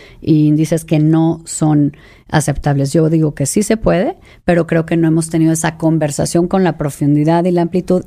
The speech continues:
Y además, el desapasionamiento político, si tú quieres, que también se necesita, ¿no? Porque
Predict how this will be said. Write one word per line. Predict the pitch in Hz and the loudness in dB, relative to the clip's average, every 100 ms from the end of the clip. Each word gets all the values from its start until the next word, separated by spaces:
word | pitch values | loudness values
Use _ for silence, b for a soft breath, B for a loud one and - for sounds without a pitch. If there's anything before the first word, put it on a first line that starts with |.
| - | 0
Y | 233 | 0
además, | 247 254 247 202 247 - B B B B - | 2 2 0 0 -2 -6 B B B B -10
el | - 175 170 | 0 0 2
desapasionamiento | 170 165 165 165 165 - 160 160 165 190 220 220 220 208 | 0 0 -2 -2 -2 0 2 2 2 0 2 2 0 0
político, | 190 190 175 175 160 185 | 0 0 -2 -4 -4 -4
si | 143 | -4
tú | 165 | -6
quieres, | 165 160 135 208 - - B B B - | 0 0 0 -6 -12 -20 B B B -4
que | 170 | -2
también | 156 156 156 151 151 151 - | 0 2 2 2 2 0 -2
se | - 156 | -2 0
necesita, | 151 139 143 143 139 127 | 0 -2 -2 -4 -4 -6
¿no? | 131 185 277 - | 0 0 -2 -10
Porque | - 151 156 | -10 -2 -2